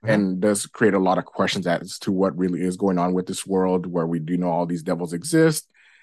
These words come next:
Speaker 2: Is
Speaker 1: Mm-hmm.
Speaker 2: it because all these, all the devils really are kind of more on the evil side and Chainsaw Man is really seen as the one kind of good guy? Is
Speaker 1: Right,
Speaker 2: that
Speaker 1: right.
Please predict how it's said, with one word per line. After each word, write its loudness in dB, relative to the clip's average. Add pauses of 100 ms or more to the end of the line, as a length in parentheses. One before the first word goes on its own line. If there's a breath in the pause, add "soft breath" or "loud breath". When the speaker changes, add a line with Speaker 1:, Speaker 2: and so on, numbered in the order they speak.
(180 soft breath)
Speaker 2:
Is 4
Speaker 1:
Mm-hmm. 6
Speaker 2:
it 4
because 4
all 6
these, 2
all 6
the 2
devils 4
really 0
are -2
kind -2
of 0
more 0
on -2
the -6
evil -2
side 2
and 0 (340)
Chainsaw 2
Man 6
is 2
really 4 (260)
seen 6
as 4
the 2
one 2 (100)
kind 2
of -6
good 2
guy? 6
Is 2 (520)
Speaker 1:
Right, 6
Speaker 2:
that 6
Speaker 1:
right. 6